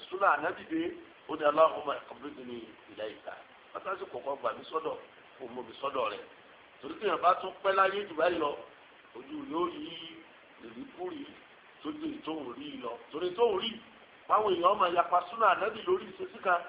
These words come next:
òun ò rò pé òun lè fojú rí. Níbi tó rí, ó ti tásìkò sí Ọlọ́run, tó kọ́ ọgbà ó sí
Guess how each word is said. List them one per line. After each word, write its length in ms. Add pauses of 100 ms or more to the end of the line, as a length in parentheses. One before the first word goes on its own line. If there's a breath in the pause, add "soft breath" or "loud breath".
(380)
òun 180
ò 120
rò 80
pé 140
òun 140
lè 80
fojú 320
rí. 120 (1080)
Níbi 180
tó 240
rí, 140 (140)
ó 140
ti 120
tásìkò 420
sí 180
Ọlọ́run, 360 (380)
tó 140
kọ́ 180
ọgbà 200
ó 180
sí 180